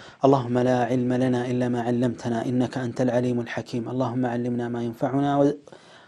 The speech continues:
وانفعنا بما علمتنا وزدنا علما. الحمد لله على كل حال، ونعوذ بالله من حال أهل النار. ውድ የኢማን ወንድም እህቶቼ፣ አባት እናቶቼ፣ እንግዲህ አሁን ባለፉት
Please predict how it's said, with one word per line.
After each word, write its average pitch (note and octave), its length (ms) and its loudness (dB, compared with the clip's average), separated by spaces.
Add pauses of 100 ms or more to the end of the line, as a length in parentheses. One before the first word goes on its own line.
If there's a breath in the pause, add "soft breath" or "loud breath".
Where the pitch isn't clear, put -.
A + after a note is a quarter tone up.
(520 loud breath)
وانفعنا C3 440 2
بما B2 220 0
علمتنا B2 580 -2
وزدنا A#2+ 400 -2
علما. A#2+ 300 0
الحمد B2 320 -4
لله B2 400 -2
على A2+ 200 -6
كل A#2 220 -8
حال، C3 260 -6
ونعوذ A#2+ 400 0
بالله A#2+ 360 -2 (260)
من A#2+ 140 -6
حال A#2+ 260 -8 (140)
أهل B2 220 -14
النار. A#2+ 300 -6 (640 loud breath)
ውድ B2+ 180 0
የኢማን B2 400 0 (120)
ወንድም A#2+ 420 -6
እህቶቼ፣ A2 480 -14 (300)
አባት A#2+ 320 -6
እናቶቼ፣ A#2 440 -10 (1600 soft breath)
እንግዲህ C3+ 380 4 (240)
አሁን B2+ 260 -2 (640 soft breath)
ባለፉት B2 520 2